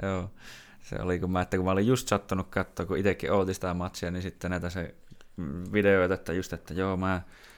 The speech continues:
nuolen pillua näin monta kertaa viikossa ja mä veän käteen tyyliin näin monta kertaa ja näin edespäin, niin oli just sille, että niin, niin, että näillähän ne, nä-, näähän on ne eväät voittoon,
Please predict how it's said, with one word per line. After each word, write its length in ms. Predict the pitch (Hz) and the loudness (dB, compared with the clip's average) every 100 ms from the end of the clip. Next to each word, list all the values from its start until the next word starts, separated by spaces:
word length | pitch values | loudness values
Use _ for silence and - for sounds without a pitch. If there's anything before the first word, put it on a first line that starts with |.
| - - | -12 -2
nuolen 400 | 98 101 92 87 | 0 2 0 -2
pillua 460 | 104 101 95 95 | -2 0 0 0
näin 240 | 98 98 92 | 2 0 0
monta 240 | 92 92 | -2 -2
kertaa 500 | - 98 - 92 90 | -2 -2 -2 -2 0
viikossa 420 | 95 92 92 - | -2 -2 -4 -2
ja 60 | 90 | -2
mä 280 | 90 90 92 | 0 0 0
veän 240 | 95 95 | 0 0
käteen 380 | 101 101 95 92 | -4 0 0 0
tyyliin 400 | 95 90 90 90 | -2 0 -2 0
näin 180 | 95 92 | 0 -2
monta 200 | 90 87 | -2 -2
kertaa 500 | 101 95 - 92 90 | -2 -2 -2 -2 0
ja 80 | |
näin 220 | 92 92 90 | 0 -2 -2
edespäin, 360 | 92 - 87 | -4 -4 -4
niin 120 | 87 | -2
oli 140 | 87 90 | -2 -2
just 160 | 95 | -4
sille, 260 | - 92 90 | -4 -2 -2
että 200 | - - - - - - | -4 -8 -8 -10 -12 -8
niin, 220 | 98 98 | -2 2
niin, 80 | 101 | 2
että 160 | 98 101 | 0 2
näillähän 420 | 104 104 104 110 | 4 6 4 4
ne, 80 | 101 | 2
nä-, 220 | 110 131 | 4 4
näähän 300 | 139 147 139 | 8 8 8
on 80 | 127 | 6
ne 80 | 120 | 6
eväät 360 | 127 127 117 - | 6 8 8 6
voittoon, 420 | 113 117 - | 4 4 6